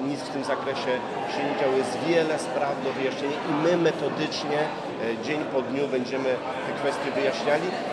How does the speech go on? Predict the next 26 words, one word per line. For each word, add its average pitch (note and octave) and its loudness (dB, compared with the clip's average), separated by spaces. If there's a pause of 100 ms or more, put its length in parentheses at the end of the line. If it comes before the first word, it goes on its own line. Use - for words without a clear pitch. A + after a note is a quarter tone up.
(100)
e, C#3 2
ale F3 6
także F#3 2
zajmiemy F3+ 2
się F3+ -2
jeszcze F#3 -2
dwoma, G#3 0
e, B2 2
ważnymi D#3+ 4
elementami. A#2+ 2 (500)
E, - 0 (100)
po D3+ 0
pierwsze, D#3+ 2
e, C#3+ 4 (1040)
chcemy E3 2 (380)
zająć D#3+ 2
się - -4
tym, D3+ 0 (640)
co D3+ 0
jest, D3+ -2
e, C#3 2
w - -6
przestrzeni D#3+ 0
medialnej, C3 2
co A#2+ -4
bardzo D3+ 0